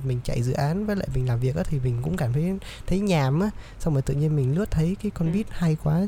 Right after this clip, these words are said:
Speaker 1: cho nên là mình cũng định làm một bài. Nhưng mà mình, mình đã làm một bài.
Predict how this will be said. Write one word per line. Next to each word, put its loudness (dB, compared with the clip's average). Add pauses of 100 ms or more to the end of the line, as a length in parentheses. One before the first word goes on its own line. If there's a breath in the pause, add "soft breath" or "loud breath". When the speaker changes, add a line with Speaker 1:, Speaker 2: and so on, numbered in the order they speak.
Speaker 1:
cho 2
nên 4
là 4
mình 4
cũng 0
định 0
làm 2
một 0
bài. 2 (400 loud breath)
Nhưng 2
mà 2 (300)
mình, 2 (120)
mình 4
đã 2
làm 4
một 2
bài. 6